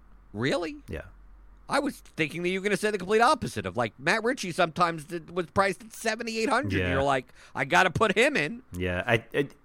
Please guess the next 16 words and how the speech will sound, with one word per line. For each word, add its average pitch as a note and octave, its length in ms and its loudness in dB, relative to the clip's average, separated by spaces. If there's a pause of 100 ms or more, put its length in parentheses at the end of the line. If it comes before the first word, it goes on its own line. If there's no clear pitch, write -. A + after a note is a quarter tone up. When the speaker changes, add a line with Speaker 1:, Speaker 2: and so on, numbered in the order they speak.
Speaker 2:
it's C#3 200 4
more C#3 200 12
just A2 220 4
he, G#2 260 2
he's A2 140 2
been G2 100 0
out F2+ 160 -2
for F2+ 80 -4
so - 320 -2
long E2 460 -6 (140)
that, E2+ 180 -8
like, D#2 400 -12 (1500)
I E2+ 140 -6
don't D2 140 -10
know D#2 140 -10
if - 380 -16